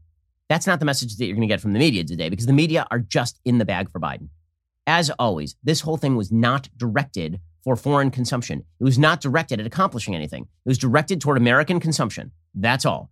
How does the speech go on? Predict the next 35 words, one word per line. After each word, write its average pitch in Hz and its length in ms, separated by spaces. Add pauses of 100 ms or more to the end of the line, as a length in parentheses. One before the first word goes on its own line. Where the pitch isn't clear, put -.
(140)
It - 40
was 107 100
directed 143 360
at 120 80
an 113 40
American 139 480
political 135 480
audience. 117 480 (680)
Because 123 280 (240)
Biden 180 320
knew 185 220
that 110 140
if 110 60
he 131 80
said 156 280
a 117 60
couple 185 380
of 127 160
things 143 340 (160)
like 92 180
human 226 220
rights 220 280
and 110 60
democracy 131 680
without 156 200
actually 156 240
demanding 135 540
anything 170 360
of - 140
Putin 170 320 (120)
in 117 120
terms 139 180
of 113 60
hard 139 180
deliverables, 151 480